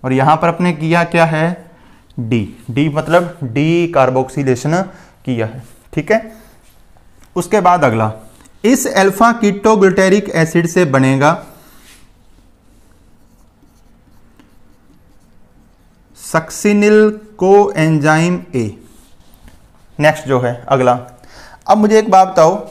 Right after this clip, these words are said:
देखो सी हो गया, डी हो गया, आर हो गया, ओ हो गया और डी हो गया,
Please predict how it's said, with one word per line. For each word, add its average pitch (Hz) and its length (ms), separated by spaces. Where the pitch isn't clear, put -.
देखो 190 260
सी - 460
हो 214 160
गया, 208 200
डी 170 300
हो 208 160
गया, 196 160
आर 190 220
हो 202 120
गया, 190 280
ओ 190 160
हो 190 180
गया 190 260
और 180 140
डी 151 200
हो 131 160
गया, 113 240